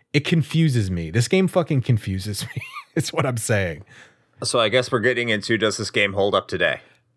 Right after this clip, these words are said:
Speaker 1: Yeah, sure. Fuck it. Why not?
Speaker 2: Fuck the segue. Let's just get into it. Shane,
Speaker 1: Do it.
Speaker 2: does
Speaker 1: Yeah.
Speaker 2: this game hold up today?
Speaker 1: I mean, like, it didn't hold up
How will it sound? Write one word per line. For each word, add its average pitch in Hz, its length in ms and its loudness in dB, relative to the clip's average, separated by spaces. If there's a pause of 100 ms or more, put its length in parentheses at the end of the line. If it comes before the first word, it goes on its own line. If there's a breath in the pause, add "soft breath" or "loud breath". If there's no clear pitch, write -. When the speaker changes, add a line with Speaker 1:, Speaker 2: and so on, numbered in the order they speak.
Speaker 1:
Yeah, 165 320 2
sure. 123 300 0
Fuck - 260 -2
it. 80 140 -8
Why 104 140 -2
not? 80 240 -6 (260)
Speaker 2:
Fuck - 200 0
the 101 60 -8
segue. 80 340 0
Let's 78 140 -8
just 98 140 -8
get 110 140 2
into 92 260 -2
it. 76 120 -8
Shane, 165 280 0
Speaker 1:
Do 101 60 -2
it. 87 140 -4 (180)
Speaker 2:
does 139 160 0
Speaker 1:
Yeah. 113 80 4
Speaker 2:
this 151 160 -2
game 123 260 2
hold 117 240 2
up 101 140 0
today? 76 340 -4
Speaker 1:
I 160 80 4
mean, 202 380 0
like, 175 360 0
it 151 160 -2
didn't 196 360 -2
hold 170 240 0
up 151 160 0